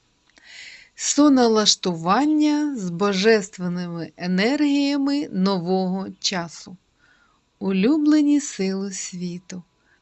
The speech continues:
ангели та архангели. Тут перечислюєте особисті заклики сил світу, з якими ви працюєте окремо. Я прошу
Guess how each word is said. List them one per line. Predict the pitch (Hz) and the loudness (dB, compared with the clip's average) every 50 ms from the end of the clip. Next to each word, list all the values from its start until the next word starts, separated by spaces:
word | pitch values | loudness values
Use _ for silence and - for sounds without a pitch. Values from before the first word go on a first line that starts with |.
| _ _ _ | _ _ _
ангели | - 185 208 247 294 302 302 294 269 269 262 247 254 254 247 _ | 2 4 4 4 4 2 0 0 -2 -2 -4 -4 -4 -6 -8 _
та | - - | -12 -10
архангели. | 196 196 202 202 185 - - - 196 180 180 175 175 170 175 175 175 170 170 180 185 - _ _ _ _ _ _ _ _ _ _ _ _ _ _ _ _ - - - - - - _ _ | -10 -10 -10 -12 -14 -14 -10 -8 -8 -6 -6 -8 -8 -10 -10 -10 -12 -12 -12 -12 -14 -18 _ _ _ _ _ _ _ _ _ _ _ _ _ _ _ _ -20 -20 -20 -20 -20 -20 _ _
Тут | - 262 269 - - | 0 0 0 0 2
перечислюєте | - 226 214 214 - - - 226 220 214 - - 208 196 196 196 - 202 202 | 2 2 4 4 2 0 0 0 0 -2 -2 -4 -2 -2 -2 -2 -2 -4 -4
особисті | 202 190 - 220 208 185 190 190 180 160 - - - 190 | -4 -4 -6 -6 -6 -4 -4 -4 -4 -4 -6 -8 -8 -6
заклики | 180 190 202 202 202 208 254 277 269 - 226 | -2 0 0 0 0 -2 -6 -8 -6 -4 -4
сил | - - - - 202 190 175 | -4 -4 -4 -6 -6 -6 -6
світу, | 160 - - - 180 170 175 165 170 - 277 277 | -10 -12 -12 -10 -6 -6 -6 -6 -6 -8 -10 -8
з | - 196 | -6 -4
якими | 190 190 185 185 - 185 185 214 247 269 262 214 | -4 -4 -6 -8 -8 -6 -4 -2 -2 -2 -2 -4
ви | 170 151 180 180 175 180 180 185 - - - - - - _ _ | -4 -4 -4 -4 -4 -4 -8 -10 -14 -20 -20 -20 -20 -20 _ _
працюєте | - 185 185 185 185 - - 185 175 170 170 175 175 _ - 233 226 226 226 - _ _ _ _ _ _ _ _ _ | -4 -2 -2 -2 -2 -4 -4 -4 -2 -2 -4 -4 -8 _ -6 -6 -6 -6 -8 -12 _ _ _ _ _ _ _ _ _
окремо. | - - 190 185 - 185 160 151 143 160 175 180 - _ _ _ _ _ _ _ _ _ _ _ _ _ _ _ _ _ - - - - - - - - - - - - _ _ | -12 -12 -12 -10 -8 -6 -6 -6 -6 -8 -12 -14 -18 _ _ _ _ _ _ _ _ _ _ _ _ _ _ _ _ _ -20 -20 -20 -20 -20 -20 -20 -20 -20 -20 -20 -20 _ _
Я | - 185 165 190 233 254 277 | -8 0 4 4 4 4 4
прошу | 269 - 233 214 233 226 220 196 180 - - - 226 220 226 240 | 0 0 2 4 6 6 6 4 2 -2 -4 -6 -6 -6 -8 -10